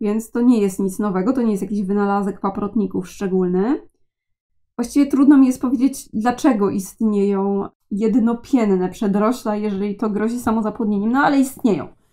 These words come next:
z jakiegoś powodu. Natomiast, e, u wielu paprotników występują właśnie te dwupienne przedrośla,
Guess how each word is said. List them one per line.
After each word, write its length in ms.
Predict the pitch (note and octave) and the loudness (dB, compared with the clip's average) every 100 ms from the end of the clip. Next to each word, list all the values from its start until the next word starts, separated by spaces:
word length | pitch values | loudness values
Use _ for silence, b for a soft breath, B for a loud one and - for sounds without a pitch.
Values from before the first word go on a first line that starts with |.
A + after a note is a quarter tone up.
| _ _ - | _ _ -10
z 60 | G#3 | -6
jakiegoś 360 | A#3 B3 B3+ | -4 -4 -6
powodu. 640 | - A3+ G#3+ F#3+ C4 - - _ _ _ _ _ _ _ _ _ _ _ - | -4 -2 0 0 -2 -4 -18 _ _ _ _ _ _ _ _ _ _ _ -6
Natomiast, 560 | C4 E4+ F4 E4+ F4+ - | 0 2 4 2 0 -4
e, 340 | B3+ B3+ B3+ - | -2 0 0 0
u 320 | D4 D4 B3 | 2 2 2
wielu 200 | A#3+ C#4 | 2 2
paprotników 600 | C#4 B3 B3 C#4+ C4 A#3 | 2 0 0 0 0 0
występują 520 | C4+ - A#3+ B3+ A#3 | -4 -2 -2 0 0
właśnie 300 | G#3+ A#3+ A#3+ | 0 -2 -2
te 80 | A3+ | 0
dwupienne 640 | G#3+ C4 D4+ A#3+ G3+ F#3+ | 2 4 4 2 0 0
przedrośla, 760 | F#3+ G3+ F#3 F#3 - F#3 G3 D#4+ | -2 -4 -4 -6 -4 0 2 2